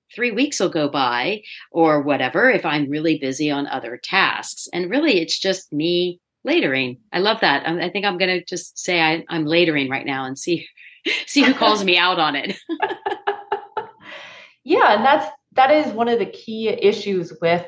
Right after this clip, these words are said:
Speaker 2: the later habit is that it's very ambiguous. And that's also what makes it successful for us, is that we're able to get that immediate relief of sort of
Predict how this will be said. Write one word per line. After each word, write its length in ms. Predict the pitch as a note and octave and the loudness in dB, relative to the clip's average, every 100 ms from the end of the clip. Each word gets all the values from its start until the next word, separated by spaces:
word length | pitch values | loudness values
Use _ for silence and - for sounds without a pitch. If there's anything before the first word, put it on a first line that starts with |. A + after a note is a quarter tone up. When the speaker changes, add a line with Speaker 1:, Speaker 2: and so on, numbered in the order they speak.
| - | -6
Speaker 2:
the 100 | E3 | -2
later 320 | D#3 D#3 D#3+ | 2 2 2
habit 580 | D#3+ C#3+ F3 C#4 C#4+ - | 2 2 2 0 -2 -2
is 180 | G3 F#3+ | -2 2
that 320 | F3+ F3 E3+ | 4 4 2
it's 160 | F#3 - | -8 -8
very 320 | F3 F#3+ A3 | -6 -4 -4
ambiguous. 720 | F3 E3+ G#3+ G3+ - - - _ _ _ _ | -2 -2 -4 -2 -2 -4 -6 _ _ _ _
And 120 | F#3+ | 2
that's 160 | G#3 G#3 | 2 2
also 380 | - G3+ A3+ C4 | 4 2 4 2
what 200 | A#3+ - | 2 2
makes 240 | F3 E3+ | 0 -2
it 160 | E3+ - | -4 -6
successful 640 | B2+ - - A#3 - C3+ - | -8 -6 0 0 0 -4 -2
for 240 | - F2 | -2 0
us, 160 | - - - _ _ - - _ | 0 -4 -14 _ _ -20 -20 _
is 200 | G#3 G3+ G3+ | 2 2 4
that 400 | F#3 F3+ - - - | 4 4 2 -6 -6
we're 160 | G3+ | -2
able 340 | - F3+ A#3 A#3 - | -2 -2 -2 -4 -4
to 560 | F#3 E3+ E3+ E3 E3+ - _ _ _ _ _ _ _ _ _ _ _ | -2 0 0 2 0 -4 _ _ _ _ _ _ _ _ _ _ _
get 240 | - A3 A#3 | 2 4 6
that 220 | B3 - | 2 2
immediate 580 | F3+ E3+ F#3+ G3+ G3 - | -2 -2 -4 2 0 2
relief 680 | F3 D#3 D#3 G#3+ B3+ - _ - | -2 -2 -2 -4 -4 -12 _ 2
of 320 | F3 D#3+ - _ - | 2 2 -6 _ -12
sort 240 | D4+ F4+ | -4 0
of 180 | D#4 | 0